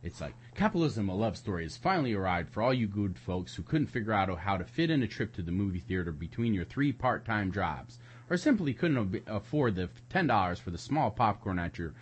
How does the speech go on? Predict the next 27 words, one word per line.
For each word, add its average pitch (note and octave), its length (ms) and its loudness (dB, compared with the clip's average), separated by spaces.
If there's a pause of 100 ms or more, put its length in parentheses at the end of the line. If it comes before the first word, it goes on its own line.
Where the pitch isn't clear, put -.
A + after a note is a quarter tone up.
(340)
typical G2 500 -2
rip-off G2+ 480 0
cinema C3+ 480 0
mall A2+ 400 2
with F#2 200 -4
my E2+ 140 -4
film C#3 280 -2
was G2+ 180 -4
released F#2+ 320 -2
last E2+ 260 -4
fall. - 280 -10 (260)
What's - 340 2
up C3+ 260 8
with C3+ 200 6
you D3 140 4
people?" - 480 -2 (520)
And B2+ 100 -2
then F3+ 80 2
he G3 60 -2
gets F3+ 200 0
down D3 240 6
there C#3 120 4
and B2+ 80 4
he A2 80 4
thanks D#3+ 360 2
people D3+ 340 -2
for G#2 580 8